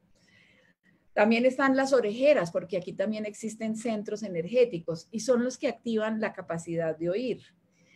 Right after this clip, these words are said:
Los brazaletes, en lo, en los centros energéticos de las manos se activa la capacidad de impartir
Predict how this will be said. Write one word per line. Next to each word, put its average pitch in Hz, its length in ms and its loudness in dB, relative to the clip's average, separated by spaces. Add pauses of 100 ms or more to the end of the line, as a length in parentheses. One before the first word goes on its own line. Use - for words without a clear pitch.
Los 214 200 4
brazaletes, 208 1000 4 (280)
en 208 140 -4
lo, 202 100 2
en 196 220 -2
los 175 160 -2
centros 240 400 -2
energéticos 233 680 -4
de 220 100 -2
las 226 200 -2
manos 226 440 -6
se 208 120 -6
activa 190 540 -4 (240)
la 214 180 0
capacidad 190 920 -2
de 233 420 8 (240)
impartir 214 840 -4